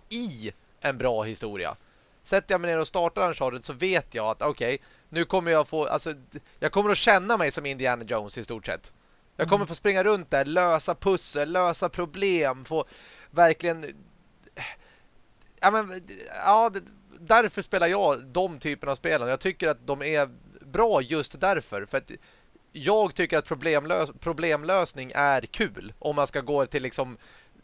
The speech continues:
Speaker 1: vad som verkligen driver mig, så är det det. Jag tycker det är kul att lösa problem, helt enkelt. Sen, självklart så är det precis som,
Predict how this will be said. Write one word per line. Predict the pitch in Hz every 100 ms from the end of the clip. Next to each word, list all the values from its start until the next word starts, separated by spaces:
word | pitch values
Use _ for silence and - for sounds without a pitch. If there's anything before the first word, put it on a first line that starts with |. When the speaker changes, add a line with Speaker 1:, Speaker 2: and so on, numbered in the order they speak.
| -
Speaker 1:
vad | 147 143
som | 147 131
verkligen | 156 131 120 135 127
driver | 202 185 110
mig, | 98 98
så | 101
är | 147 160
det | 139
det. | 123
Jag | 175
tycker | 185 165 151
det |
är | 139
kul | - - 190 120 113 127
att |
lösa | 139 127 113 - 120 - _ _ _
problem, | - 143 208 - - - _ _ _
helt | 131 117
enkelt. | 98 98 92 - - _ _ _ _ _
Sen, | - 180 202 - _ - _ _ _ _ -
självklart | - 208 185 151 - 175 -
så |
är | 160
det | 151
precis | 143 156 143
som, | 151